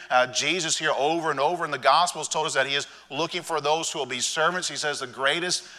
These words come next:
uh, in the kingdom will be the servant of all. Ask you this here, who have you served today?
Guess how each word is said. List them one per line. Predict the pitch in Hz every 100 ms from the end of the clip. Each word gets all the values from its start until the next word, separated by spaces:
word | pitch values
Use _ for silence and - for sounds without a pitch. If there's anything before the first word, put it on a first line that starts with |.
| -
uh, | 147 135
in |
the | 143 123
kingdom | - 175 180 175 185 135
will | 135 151 170 185
be | 135 156
the | 156 127
servant | - - 139 156 170
of | - 156
all. | 160 180 175 127 - - _ _ _ _ _ _ _ _ _ _ _ _ _ _ _ _ _
Ask | 107 127 -
you | 127
this | 139 -
here, | 165 117
who | 120
have | 123
you | 123 131
served | - 135 135
today? | 151 139 151 135